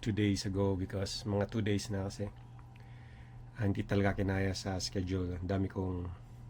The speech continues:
ginawa for the past two days or three days, I think.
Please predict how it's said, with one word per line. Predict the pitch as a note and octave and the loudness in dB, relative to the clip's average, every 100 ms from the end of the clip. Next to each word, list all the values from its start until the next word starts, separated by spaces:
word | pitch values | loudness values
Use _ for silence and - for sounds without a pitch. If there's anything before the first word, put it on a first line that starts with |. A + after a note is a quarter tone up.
| - - G#2 | -16 -4 2
ginawa | G2+ G2 F#2 - - - - - | 6 6 4 -2 -12 -14 -14 -6
for | G#2 | -2
the | G2 | -2
past | G2+ F#2+ F2+ - - - - - - - | 0 0 0 -4 -8 -10 -12 -12 -10 -2
two | |
days | G#2+ G2 F#2 G#2+ | 2 2 0 -2
or | |
three | - G2+ | 0 0
days, | F#2+ F2+ - - - | 2 0 -2 -6 -6
I | - | -4
think. | F#2+ F2+ | -6 -6